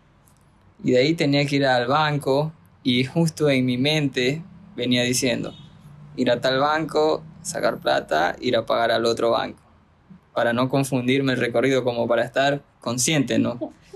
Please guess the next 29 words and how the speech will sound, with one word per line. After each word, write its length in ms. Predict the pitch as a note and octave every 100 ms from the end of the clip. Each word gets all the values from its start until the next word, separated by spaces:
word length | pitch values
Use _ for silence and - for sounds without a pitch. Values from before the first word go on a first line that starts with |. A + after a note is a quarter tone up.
| G4 - G#4+ A4+
Y 120 | - C#3
voy 160 | D#3+
saliendo. 480 | F#3 G#3 G3 C4+ -
<laughs> 80 | - - - - - - _ - - _ _ _ - G5+ F5+ E5+ E5 F5 C#5 G#4 -
Y 120 | E3
de 180 | E3 F3+
una 520 | A3 A3+ G3+ F#3+ G3 _ _ _
pasa 320 | - D3 F3 E3
un 160 | E3
bus 440 | F3 G3+ F#3+ F3+ - _ _ _ _ _ _ _ -
de 240 | - A#2+
los 140 | A2+
que 100 | A#2+
van 140 | A#2+ C3+
al 140 | C#3
terminal 600 | C#3 C3 C3+ D#3 D3 D3+ - _ _ _ _ _
y 140 | - B2+
supone 380 | D3+ D#3 G3 F#3+
que 100 | E3+
no 200 | F3 G3+
iba 140 | F#3+
a 60 | F#3
ir 80 | F3+
en 100 | E3+
esos 260 | F#3 E3+
buses. 340 | F3 F3+ C#3+ C3+ _ -
Tiene 180 | -
que 60 | E3+
coger 440 | D#3 D#3+ F3+ F3